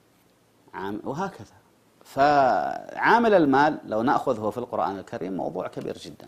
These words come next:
وس-، على أية حال في سورة الجمعة طبعا من السير الظاهرة أو من الأشياء التي تخص النبي عليه الصلاة والسلام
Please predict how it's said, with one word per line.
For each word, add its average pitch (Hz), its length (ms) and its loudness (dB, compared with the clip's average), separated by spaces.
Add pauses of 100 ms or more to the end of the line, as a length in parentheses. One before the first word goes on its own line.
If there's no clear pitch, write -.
وس-، - 220 -10
على 151 380 -2
أية 110 360 -4
حال 135 260 -6 (840)
في 123 160 -4
سورة 202 360 4
الجمعة 120 460 2
طبعا 117 240 0
من 139 200 0
السير 139 520 2
الظاهرة 113 580 4 (320)
أو 135 160 6
من 110 200 0
الأشياء 104 440 0
التي 92 300 -4
تخص - 420 -8
النبي 95 300 -6
عليه 92 160 -8
الصلاة 92 320 -12
والسلام 110 520 -2